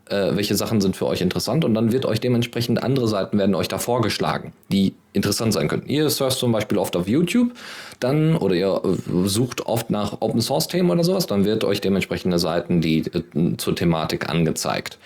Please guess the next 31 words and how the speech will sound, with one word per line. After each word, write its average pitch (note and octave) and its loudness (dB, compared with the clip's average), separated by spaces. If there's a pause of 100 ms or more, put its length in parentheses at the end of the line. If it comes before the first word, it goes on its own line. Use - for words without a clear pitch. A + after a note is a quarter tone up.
(300)
von B2 0
irgendeinem A2 2
Anbieter, F2 2 (140)
ja, A#2+ -2 (160)
die F#2+ 4
dafür F#2+ 0
bezahlt D#2+ -2
haben. - -6 (540)
So, G2+ 0
ihr - 0
könnt G#3+ 2
das G#3 -2
aber, D3+ -2
also A#2 2
jetzt A#2+ -2
kann D3+ -2
man D3+ 0
natürlich C3 0
sagen, B2 0
„Was? D4 0 (260)
Werbung? E4+ 2 (180)
Und E3+ 0
dann E3+ 2
so D3+ 2
Chronik? C#4+ 0 (220)
Oh E3 0
Gott, C#4 -2 (360)
<laughs> - -8
meine C4+ 2
ganze - 2
Information.“ E4 2